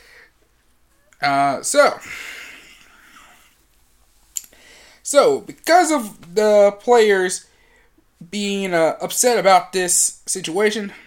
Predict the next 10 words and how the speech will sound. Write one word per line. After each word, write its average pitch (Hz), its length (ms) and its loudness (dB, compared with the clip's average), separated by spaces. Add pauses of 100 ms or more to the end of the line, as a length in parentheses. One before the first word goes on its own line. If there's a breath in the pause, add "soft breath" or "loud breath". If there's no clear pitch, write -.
multiple 202 520 0
players 196 560 -2 (520 soft breath)
went 214 420 -4
in 226 440 -4
and 208 380 -4
voiced 196 240 0
their 175 120 -6
displeasure 190 460 -6
to 175 140 -6
Nintendo, 208 720 -4